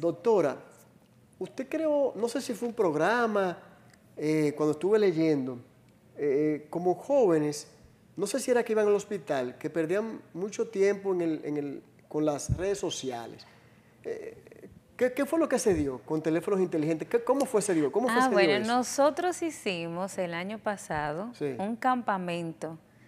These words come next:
Speaker 1: Ajá.
Speaker 2: para los jóvenes hijos de nuestros empleados. A nosotros nos surgió la preocupación de que muchas veces nosotros decimos, "Ah, nuestros jóvenes están perdiendo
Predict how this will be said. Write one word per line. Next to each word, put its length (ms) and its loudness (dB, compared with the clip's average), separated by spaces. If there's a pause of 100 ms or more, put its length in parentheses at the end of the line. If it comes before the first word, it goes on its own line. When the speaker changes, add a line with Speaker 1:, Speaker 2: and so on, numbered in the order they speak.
(180)
Speaker 1:
Ajá. 200 -8
Speaker 2:
para 180 6
los 280 2
jóvenes 560 0
hijos 340 -4
de 80 -2
nuestros 420 -4
empleados. 800 0
A 60 -4
nosotros 340 -4
nos 140 -2
surgió 280 0
la 140 2
preocupación 800 -2
de 100 -2
que 120 -6
muchas 300 -4
veces 220 0
nosotros 380 -6
decimos, 440 -4
"Ah, 40 -2
nuestros 360 -2
jóvenes 360 0
están 300 -2
perdiendo 580 0